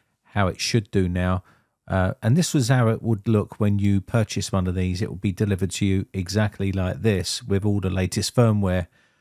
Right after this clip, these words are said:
So you can see we do have a control panel here, and there'll be more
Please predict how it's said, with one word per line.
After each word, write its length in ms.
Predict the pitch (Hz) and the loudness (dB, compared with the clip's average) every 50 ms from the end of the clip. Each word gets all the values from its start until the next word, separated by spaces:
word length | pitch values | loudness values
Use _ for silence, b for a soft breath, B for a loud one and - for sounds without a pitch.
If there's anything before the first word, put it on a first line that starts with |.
| _ _ _ | _ _ _
So 140 | _ - 147 | _ -2 -2
you 80 | 147 139 | 0 0
can 120 | - 170 | 0 -2
see 220 | 147 - 180 170 | 0 2 0 0
we 160 | 156 135 139 131 | 2 2 2 2
do 260 | 123 - 156 147 123 | 2 2 2 2 2
have 260 | 107 - 135 131 117 | 0 0 -2 0 0
a 60 | 120 | -2
control 400 | - - 117 104 - - 120 120 | -2 -2 -2 0 0 0 0 0
panel 400 | 110 - 113 117 113 113 110 107 | 0 -2 -2 -2 0 0 -2 -2
here, 240 | 87 92 117 110 110 | -2 0 0 0 0
and 100 | - 113 | 0 2
there'll 120 | 127 139 | 0 2
be 140 | 131 151 139 | 2 2 2
more 360 | 123 127 127 131 131 131 127 | 4 4 4 6 4 4 2